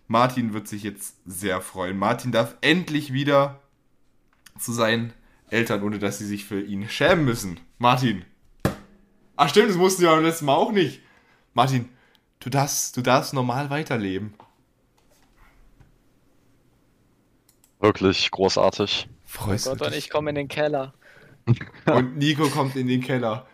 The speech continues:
Speaker 1: Na gut, Martin hat eigentlich beim letzten Mal auch gewonnen, ist immer noch im Keller, also von dem her, naja.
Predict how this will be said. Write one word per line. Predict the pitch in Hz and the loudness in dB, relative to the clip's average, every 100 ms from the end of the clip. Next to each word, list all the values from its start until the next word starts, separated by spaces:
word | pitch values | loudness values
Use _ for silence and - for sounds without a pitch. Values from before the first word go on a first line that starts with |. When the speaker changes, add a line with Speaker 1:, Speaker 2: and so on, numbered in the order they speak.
| - | 2
Speaker 1:
Na | 131 | 4
gut, | 160 131 | 4 4
Martin | 143 160 | 4 6
hat | 156 | 2
eigentlich | 143 | 0
beim | 139 135 | 0 0
letzten | 135 | 0
Mal | 127 | 0
auch | 135 143 | 0 2
gewonnen, | 127 127 | 0 0
ist | 113 | -2
immer | 131 | -2
noch | 135 | -2
im | 127 | -4
Keller, | - 117 | -4 -2
also | 110 110 | -2 -4
von | 117 | -4
dem | 117 143 | -4 -2
her, | 131 | -4
naja. | 170 185 175 156 135 131 131 | 2 4 6 6 6 4 2